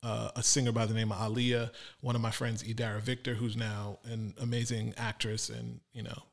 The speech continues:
just killing it. And so they would all just sort of come in and we would just work. And then I would,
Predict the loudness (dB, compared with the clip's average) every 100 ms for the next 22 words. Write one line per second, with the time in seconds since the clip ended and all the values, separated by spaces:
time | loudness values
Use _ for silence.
0 | _ -2 0 6 8 8 6 2 -2 -12
1 | -4 0 6 8 6 2 -8 4 8 10
2 | 10 10 6 4 2 4 6 8 8 6
3 | 4 -2 0 4 4 4 2 2 2 2
4 | -2 0 0 2 4 6 4 4 4 4
5 | 2 2 0 -2